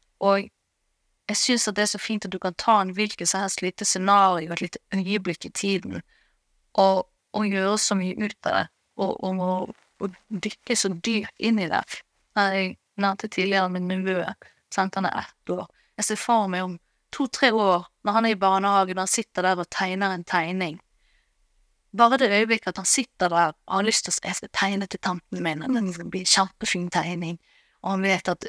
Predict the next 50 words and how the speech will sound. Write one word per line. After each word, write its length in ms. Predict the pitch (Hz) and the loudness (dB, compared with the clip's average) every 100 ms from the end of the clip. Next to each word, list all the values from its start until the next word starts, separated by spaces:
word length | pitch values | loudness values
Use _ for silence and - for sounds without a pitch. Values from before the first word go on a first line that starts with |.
| - | -6
tante 300 | - 185 - | -4 0 4
henger 300 | 180 190 185 | 4 2 2
veldig 300 | 190 202 202 196 | 4 4 2 -2
masse 220 | 185 208 | -2 -4
på 80 | 175 | -2
kjøleskapet 680 | - 175 180 - 175 - | -2 -2 -2 0 -2 0
sitt. 160 | - - 226 | -2 0 0
«Kanskje 360 | 202 175 - - | 0 0 -2 0
tegningen 420 | 196 196 196 190 | -2 0 0 0
min 160 | 190 180 175 - - | -2 -4 -6 -8 -4
kommer 160 | 202 196 | 0 0
til 80 | 180 | -2
å 40 | |
bli 60 | 180 | -4
god 240 | 165 190 185 | -4 -4 -4
nok 120 | 175 | -2
til 60 | 175 | -2
å 40 | |
henge 220 | 185 190 | 0 -2
opp 140 | 180 - | -6 -2
der.» 340 | 175 175 170 | 0 0 -4
Og 260 | - - _ _ - | -8 -10 _ _ -6
kanskje 200 | 185 185 | -4 -2
han 60 | |
ser 260 | - 233 208 | 2 2 2
for 220 | - 196 | -2 -2
seg 240 | - 190 190 | -4 -4 -4
ansiktet 720 | - 208 - 220 - - 180 | -2 -2 0 0 -2 -6 -6
mitt, 260 | 175 - - | -8 -10 -4
og 120 | 208 | -2
hun 180 | 220 214 | -2 -4
kommer 160 | 220 | -6
til 140 | 220 202 | -4 -2
å 20 | |
bli 80 | 196 | 0
så 340 | - 247 240 208 | 2 2 0 2
glad 400 | 214 208 208 202 | 4 6 4 2
når 80 | |
jeg 100 | 190 190 202 | 0 0 -2
gir 120 | 185 | -2
denne 180 | 175 185 | -4 -4
tegningen. 540 | 190 190 190 190 175 - _ _ _ _ - | -4 -2 -2 -2 -2 -6 _ _ _ _ -4
Eh, 340 | 180 175 175 175 - _ | 0 0 -2 -6 -14 _
så 80 | - | -10
kommer 540 | - 190 180 - 98 - - | -4 -2 2 4 4 2 -6
noen 240 | 190 190 185 | -6 -4 -2
og 60 | - | 0
sier, 180 | 190 | 0
«Å, 240 | 254 277 269 262 | 0 2 0 0
kjempefin 560 | - 269 - - 277 | 0 0 -2 -4 -4